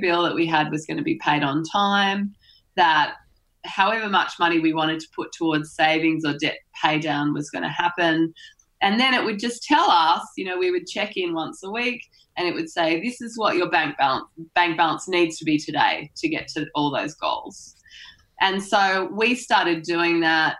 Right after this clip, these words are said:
It just, within the first couple of years, we,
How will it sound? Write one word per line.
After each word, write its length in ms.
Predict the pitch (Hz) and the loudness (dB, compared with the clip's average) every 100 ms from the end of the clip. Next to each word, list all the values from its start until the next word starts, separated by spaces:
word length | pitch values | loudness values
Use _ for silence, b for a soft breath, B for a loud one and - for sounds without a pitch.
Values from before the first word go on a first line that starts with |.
| - | 0
It 260 | 180 180 | 0 0
just, 640 | - 170 165 165 - - _ | 0 2 2 0 -10 -18 _
within 580 | 190 220 247 233 226 - | -8 -4 -2 -2 -4 -6
the 100 | 190 - | -10 -4
first 320 | 190 180 190 - | 0 0 -2 0
couple 240 | 208 190 175 | 0 2 0
of 160 | 156 | 2
years, 400 | 156 156 151 156 | 4 4 4 2
we, 300 | 160 156 147 | 2 2 0